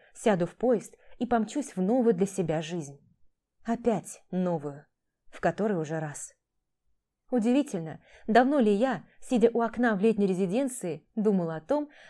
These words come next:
какой большой за пределами этих северных льдов мир. И как грустно, что я его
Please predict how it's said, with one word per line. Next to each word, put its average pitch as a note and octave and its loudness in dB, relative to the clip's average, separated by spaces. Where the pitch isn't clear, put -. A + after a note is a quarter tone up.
какой D#4+ 0
большой C4 0
за A3+ 2
пределами G#3 2
этих F#3 -4
северных F#3+ -2
льдов E3 -4
мир. D#3+ -12
И D4+ -4
как C4 -2
грустно, A#3 -6
что - -8
я E3 -2
его E3+ -10